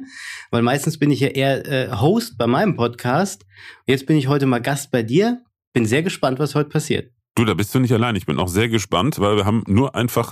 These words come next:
Speaker 2: eben eine Überschrift unseres Gespräches definiert und, äh,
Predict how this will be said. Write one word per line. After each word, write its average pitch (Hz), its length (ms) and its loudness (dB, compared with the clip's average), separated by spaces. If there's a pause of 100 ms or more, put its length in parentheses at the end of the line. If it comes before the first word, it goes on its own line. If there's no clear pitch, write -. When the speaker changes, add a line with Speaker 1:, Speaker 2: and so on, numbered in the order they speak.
Speaker 2:
eben 113 180 2
eine 107 100 4
Überschrift 143 600 0
unseres 120 300 0
Gespräches 120 680 -2
definiert 139 560 2 (580)
und, 107 240 2
äh, - 40 -8